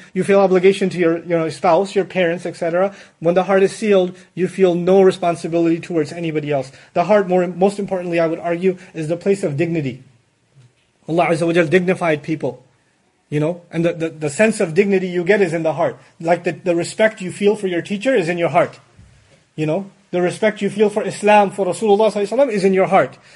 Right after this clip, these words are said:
The respect you should have for yourself is in your heart. But when the heart is sealed, then there's no sense of dignity left. Not for others and not even for yourself.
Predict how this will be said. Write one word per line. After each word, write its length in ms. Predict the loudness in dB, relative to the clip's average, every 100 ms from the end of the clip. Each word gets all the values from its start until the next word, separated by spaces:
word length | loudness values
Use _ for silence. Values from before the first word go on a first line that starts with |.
| _
The 120 | 2 2
respect 360 | 4 2 2
you 100 | 0
should 140 | -4 2
have 200 | 2 2
for 80 | 0
yourself 560 | 0 4 6 6 2
is 140 | -4 0
in 80 |
your 120 | 0 0
heart. 280 | 0 -2 -8 _ -2
But 120 | 0
when 180 | 4 4
the 140 | 4
heart 260 | 4 4 6
is 180 | 4 2
sealed, 480 | 2 2 2 -4 -18 _ _ _ _ -6
then 100 | -2
there's 240 | 0 0
no 200 | 2 2
sense 260 | 2 -2 -2
of 120 | -4
dignity 380 | -4 -2 -4 -4
left. 320 | -8 -10 -18 _ -6
Not 300 | 2 2 2
for 140 | -2
others 340 | -2 0 -2 -2
and 120 | 0
not 160 | 2
even 220 | 0 -4 -8
for 140 | -12
yourself. 360 | -14 -16 -20